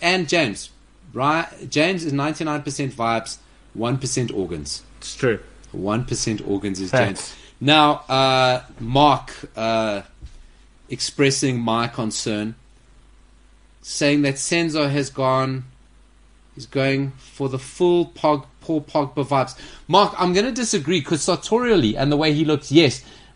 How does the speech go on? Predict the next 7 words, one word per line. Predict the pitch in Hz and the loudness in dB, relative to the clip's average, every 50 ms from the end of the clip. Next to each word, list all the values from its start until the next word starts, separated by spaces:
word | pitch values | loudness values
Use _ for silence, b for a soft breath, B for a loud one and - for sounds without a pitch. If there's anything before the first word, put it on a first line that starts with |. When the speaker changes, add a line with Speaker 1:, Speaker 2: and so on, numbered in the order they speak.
| - _ | -2 _
Speaker 1:
But, | 151 156 156 - - - - - _ _ _ _ _ _ _ _ _ _ | 4 4 4 2 -2 -10 -20 -20 _ _ _ _ _ _ _ _ _ _
Mark, | 117 127 139 170 175 156 - - - - - - - - - - | 2 4 6 6 6 6 2 -4 -16 -20 -20 -20 -20 -20 -8 -6
I | 135 127 | -2 0
gotta | 165 175 180 175 | 2 2 2 2
tell | - - 185 170 117 | 2 2 2 4 4
you, | 101 92 | 2 0
Senzo | - - - 156 160 151 147 143 | -2 -2 0 0 2 2 2 2